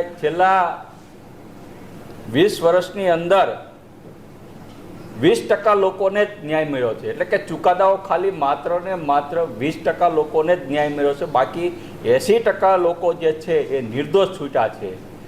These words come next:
એમાં મર્ડર હોય, અપહરણ હોય, ખૂનની કોશિશ હોય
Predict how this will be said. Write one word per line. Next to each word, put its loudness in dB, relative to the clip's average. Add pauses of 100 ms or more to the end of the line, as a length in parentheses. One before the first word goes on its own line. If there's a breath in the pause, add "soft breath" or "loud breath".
(160)
એમાં 4 (320)
મર્ડર 4
હોય, 4 (200)
અપહરણ 2
હોય, 4 (540)
ખૂનની -2
કોશિશ 0
હોય 4